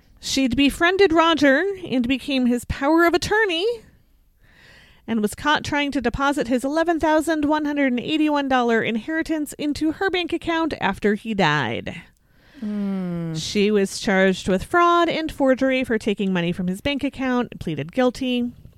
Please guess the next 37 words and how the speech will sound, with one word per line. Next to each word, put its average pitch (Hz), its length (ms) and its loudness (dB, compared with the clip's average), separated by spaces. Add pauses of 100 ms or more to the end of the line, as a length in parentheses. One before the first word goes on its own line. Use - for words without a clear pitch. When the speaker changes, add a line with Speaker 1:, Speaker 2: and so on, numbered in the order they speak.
(200)
Speaker 1:
She - 240 0
was 175 140 0
sentenced 185 480 -6
to 220 120 -2
three 294 360 -4
years 247 360 0
of 190 220 -6
intensive 247 640 -4
probation. 180 540 -2 (1600)
Speaker 2:
Intensive 330 1000 -2
probation? 226 600 -2
Speaker 1:
Intensive 220 720 -4
probation. 175 520 -6 (1500)
The 240 220 6
next 285 360 2
year, 302 260 2
she 262 200 2
petitioned 254 500 2
to 240 60 2
have 190 160 2
her 208 120 2
probation 190 520 0
ended 302 360 4
so 254 120 0
that 196 120 4
she - 160 2
could 196 160 0
go 170 120 4
to 160 100 4
a 170 60 4
nursing 247 420 4
home, 175 320 0
but 208 140 0
that 156 180 2
request - 440 -4
was - 160 -2
denied. - 460 -6